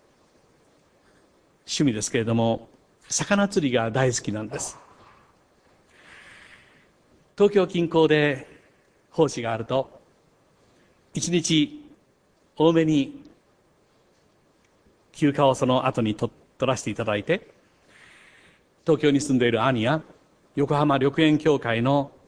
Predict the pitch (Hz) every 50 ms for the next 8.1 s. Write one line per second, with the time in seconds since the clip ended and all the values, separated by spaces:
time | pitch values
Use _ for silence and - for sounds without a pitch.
0 | _ _ _ - 170 156 135 123 117 - - 123 120 - - 120 113 - 120 -
1 | - 127 120 117 - - 131 139 151 151 - - - - - _ _ _ _ _
2 | _ - 143 139 127 139 139 131 131 131 127 127 127 127 120 135 143 139 135 139
3 | - - - _ _ _ _ _ _ _ _ _ _ _ _ _ _ _ - -
4 | - - - - - - _ _ - 127 123 127 123 120 190 208 202 175 - 120
5 | 110 107 101 117 110 - - - 151 156 151 139 131 - - - _ _ _ _
6 | - 185 180 - 185 165 147 131 120 - - - - _ _ _ _ _ _ _
7 | - - - - 135 - 139 131 127 123 117 - - 120 117 113 113 110 107 104
8 | 98 101